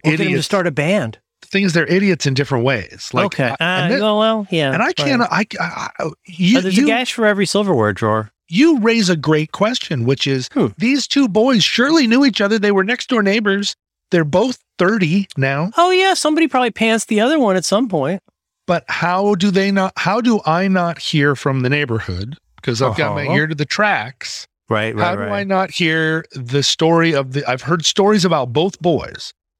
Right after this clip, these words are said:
Speaker 2: but I've never heard any story and have found no evidence that they interact with each other at all.
Speaker 1: Oh, that's super, you should keep that in your pocket.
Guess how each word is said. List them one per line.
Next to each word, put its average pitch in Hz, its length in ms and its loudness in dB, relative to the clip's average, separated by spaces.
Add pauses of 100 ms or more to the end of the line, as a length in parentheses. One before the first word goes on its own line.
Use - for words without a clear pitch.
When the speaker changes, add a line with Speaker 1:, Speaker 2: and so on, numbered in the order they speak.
(120)
Speaker 2:
but 131 100 -2
I've 127 140 -4
never 143 220 -2
heard 123 280 -2 (100)
any 180 380 0
story 147 400 2
and 113 140 -2
have 117 100 -4
found 110 400 -6
no 165 220 0
evidence 123 480 0
that 104 160 -6
they 101 220 -4
interact 113 420 -2
with 98 100 -4
each 95 180 0
other 85 240 -2
at 58 60 -6
all. - 260 -10 (460)
Speaker 1:
Oh, 131 260 0
that's 143 480 -4
super, - 580 -4
you 151 280 -2
should - 160 -4
keep - 200 -4
that 135 160 2
in 110 60 -4
your 98 140 -4
pocket. 107 440 -2